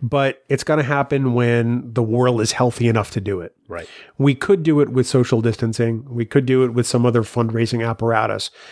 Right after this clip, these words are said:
Speaker 1: But honestly, we know there are people who would just would not take the chance and go, and we respect that. Um, so, um, someday in the future, we will gather,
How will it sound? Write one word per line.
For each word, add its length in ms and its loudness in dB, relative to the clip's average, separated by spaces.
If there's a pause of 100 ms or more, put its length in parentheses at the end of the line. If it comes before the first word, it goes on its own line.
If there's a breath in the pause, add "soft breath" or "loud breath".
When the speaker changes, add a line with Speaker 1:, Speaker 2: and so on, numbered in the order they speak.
(320 loud breath)
Speaker 1:
But 120 0
honestly, 600 0
we 220 0
know 220 2
there 140 0
are 80 0
people 380 -2
who 120 -4
would 140 0
just 200 -2
would 160 0
not 280 -2
take 220 -2
the 100 2
chance 340 -2
and 100 -4
go, 200 0
and 100 -2
we 140 0
respect 560 0
that. 240 -10 (640 loud breath)
Um, 560 -4
so, 680 2
um, 440 -6
someday 360 0
in 80 4
the 80 4
future, 540 0 (320 soft breath)
we 180 2
will 200 2
gather, 520 0